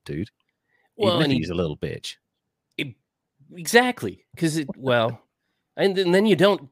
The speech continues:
Speaker 2: just wander off to go fight right after you do that. So, like, a
Speaker 1: Right.
Speaker 2: couple of days later, he takes off and he goes to fight Baron, uh, Berengar in the northern Italy,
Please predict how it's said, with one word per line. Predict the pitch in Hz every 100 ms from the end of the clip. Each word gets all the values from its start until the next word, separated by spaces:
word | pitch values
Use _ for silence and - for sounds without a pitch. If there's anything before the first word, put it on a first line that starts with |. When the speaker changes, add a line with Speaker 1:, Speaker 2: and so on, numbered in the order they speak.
| -
Speaker 2:
just | 143 -
wander | 131 131 123
off | 120 113
to | -
go | 107
fight | 101 - 143 113
right | - 117
after | 113 107 110
you | 104
do | 113 135
that. | 107 98
So, | - 117
like, | 117
a |
Speaker 1:
Right. | -
Speaker 2:
couple | 156 135
of | 127
days | 131 127
later, | 113 131 127 107 - - _
he | - 151
takes | 160 139 -
off | 131 123 113
and | 117
he |
goes | 117 117 117
to | 123
fight | - 120 113
Baron, | 127 120 113 110 104 - 117
uh, | 107 101 98 90 - _ _ -
Berengar | 120 127 113 117 117 113
in | 110
the | 107 104 -
northern | 135 131 120 117
Italy, | 147 147 120 117